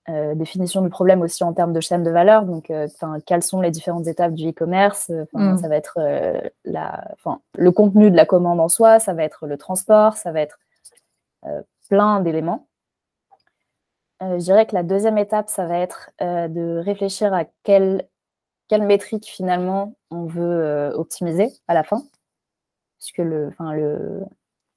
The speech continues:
Speaker 1: enfin, tout projet data science, généralement, va avoir un but qui est un indicateur. Donc, dans ce cas-là, ça va être le, le volume global d'émissions ou le volume d'émissions par commande. Euh, dans le cas d'un produit, enfin,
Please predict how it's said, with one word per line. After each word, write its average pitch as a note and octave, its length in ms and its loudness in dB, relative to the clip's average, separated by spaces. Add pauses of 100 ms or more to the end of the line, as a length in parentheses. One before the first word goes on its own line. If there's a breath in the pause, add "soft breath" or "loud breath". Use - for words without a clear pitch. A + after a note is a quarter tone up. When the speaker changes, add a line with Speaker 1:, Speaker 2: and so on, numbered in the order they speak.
Speaker 1:
enfin, F3 120 -2
tout G3+ 140 -2
projet F#3+ 280 4
data F#3 200 4
science, F#3 340 2
généralement, E3 420 0
va E3 120 0
avoir E3 220 -2
un E3+ 80 -4
but F#3+ 240 -4
qui - 140 -8
est D#3+ 40 -2
un D#3 260 -6
indicateur. E3+ 640 2 (920)
Donc, E3+ 140 -2
dans F3 120 -2
ce - 80 -2
cas-là, G3 240 6
ça F#3 140 0
va D#3 80 0
être D3+ 280 -4
le, D#3 260 -4
le D#3+ 180 -2
volume F#3 380 2
global F#3 400 4
d'émissions F3 680 -6
ou F#3 160 -4
le D#3+ 260 -4
volume F#3 320 0
d'émissions F3 460 -4
par E3 240 -8
commande. A3+ 400 -2 (960)
Euh, E3+ 80 -6
dans E3 100 -6
le D#3+ 60 -8
cas F3 160 -2
d'un D#3+ 380 -4
produit, F#3 640 -4
enfin, D#3 260 -8